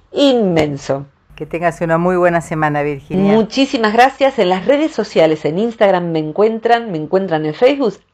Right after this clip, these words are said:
Speaker 1: Ve Facebook, por, por mensajes privados pueden pedir temas para desarrollar en las columnas, ¿sí?
Speaker 2: Bien, bien, bien.
Speaker 1: Un abrazo enorme.
Speaker 2: Igualmente, Virginia.
Speaker 1: Hasta la próxima. Gracias, gracias, gracias, gracias.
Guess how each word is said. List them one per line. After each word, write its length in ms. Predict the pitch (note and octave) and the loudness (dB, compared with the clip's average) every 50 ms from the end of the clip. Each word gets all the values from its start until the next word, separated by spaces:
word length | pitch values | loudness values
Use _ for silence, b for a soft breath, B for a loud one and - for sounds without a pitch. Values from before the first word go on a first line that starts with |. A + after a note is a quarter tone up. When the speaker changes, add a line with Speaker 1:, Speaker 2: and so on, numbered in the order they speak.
| _ _ | _ _
Speaker 1:
Ve 200 | F3 F#3 A3 A3 | 0 0 0 2
Facebook, 440 | - - B3+ C#4 C4 C4 G#3+ - B B B B B - - - | 2 2 2 2 2 0 -4 -4 B B B B B -12 -10 -6
por, 160 | - G3+ F#3+ F3+ | -4 -4 -4 0
por 180 | - G3+ G3+ G3 | 2 2 2 4
mensajes 420 | G3+ G#3 G3+ - C4+ - C4+ C4 | 2 0 0 0 0 0 -2 -4
privados 400 | - - G#3+ G#3+ A3 A#3 A#3+ A3+ | -4 -4 0 2 2 2 2 2
pueden 240 | A3+ G3+ G3 F#3+ F3 | 0 0 0 0 0
pedir 320 | E3 D#3+ E3 E3+ E3 D3+ | 0 0 2 0 -2 -4
temas 400 | C#3 C3+ C3 C3 A#2+ A#2+ - - _ _ _ _ _ _ _ _ _ _ _ _ _ _ | -4 -4 -4 -4 -6 -8 -8 -12 _ _ _ _ _ _ _ _ _ _ _ _ _ _
para 160 | - D3 C#3 | -2 0 2
desarrollar 560 | C#3+ C#3 C3+ - D3 C3+ C3 C#3 C#3 E3+ D#3+ D#3+ | 2 2 2 2 2 2 2 0 0 0 0 0
en 80 | D#3+ | 0
las 100 | D3 C#3 | -2 -4
columnas, 480 | - - C3+ C3 B2 B2+ B2+ B2+ C#3 C3 | -2 -4 -4 -4 -4 -8 -8 -10 -12 -12
¿sí? 320 | - - G#3+ A3+ C4 C4+ - - - - | -10 -8 -8 -8 -8 -12 -18 -20 -20 -12
Speaker 2:
Bien, 300 | C3 C3+ C3 B2 A#2 B2 - - - - | -8 -8 -8 -8 -8 -12 -16 -20 -18 -10
bien, 260 | C3 C3+ B2 A#2 B2 | -8 -8 -8 -8 -10
bien. 160 | A#2 D#3 - A#3+ | -6 0 2 4
Speaker 1:
Un 100 | A#3 A3 | 6 6
abrazo 340 | A3 A3 G#3+ G#3+ G#3 - F#3 | 6 6 6 4 4 2 0
enorme. 480 | F3+ E3 D3 C#3+ C#3+ C#3 C3+ C#3 - - - - - | 0 0 -2 -4 -6 -8 -10 -10 -12 -16 -20 -18 -12
Speaker 2:
Igualmente, 580 | D#3+ D#3+ E3 F3+ F3 F3+ F3+ F3 E3 D3+ F3 D#3 | -8 -2 0 2 2 2 0 -2 -2 -4 -6 -6
Virginia. 300 | D#3 D#3 D3 - - _ | -6 -8 -10 -12 -6 _
Speaker 1:
Hasta 260 | - G3 - - G#3 G3+ | -2 -2 2 4 4 6
la 120 | G3+ G3 | 6 4
próxima. 480 | G3+ F#3+ D#3+ D3+ - - D3+ C#3+ D3 D3 | 4 2 0 0 -4 -10 -8 -6 -4 0
Gracias, 540 | E3+ A3 G#3+ G#3 G#3+ - - C#3+ C#3+ C#3+ - _ | 4 4 4 4 2 0 -2 -2 -2 -2 -8 _
gracias, 400 | - F3+ G3+ G#3 G3+ A3 G3+ F#3+ | -2 2 2 2 2 0 -2 0
gracias, 340 | G3 F#3 F3+ - F#3 E3+ | 0 0 0 -2 -2 0
gracias. 380 | D#3+ D3+ C#3+ C#3+ - C3 C3+ C#3+ | 0 0 0 0 -4 -8 -8 -10